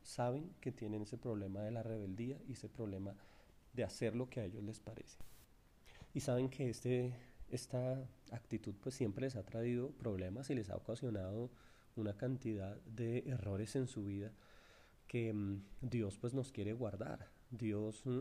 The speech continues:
en ningún momento está a favor de una persona rebelde. Hay personas que, mm, dicen, "Yo me entiendo con Dios, yo hablo con Dios directamente",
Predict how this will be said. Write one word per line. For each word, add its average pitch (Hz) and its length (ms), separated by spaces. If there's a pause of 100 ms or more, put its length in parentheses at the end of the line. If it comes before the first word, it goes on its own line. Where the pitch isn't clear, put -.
en 135 180
ningún 110 420
momento 135 520 (480)
está 110 340
a 123 180
favor 117 480
de 127 100
una 101 180
persona 101 400
rebelde. 101 420
Hay - 60
personas 127 580 (720)
que, 117 220
mm, 104 220 (480)
dicen, 117 540
"Yo 113 140
me 110 100
entiendo 117 480
con 107 180
Dios, 113 320 (600)
yo 110 640 (500)
hablo 117 360
con 117 200
Dios 107 200
directamente", 113 760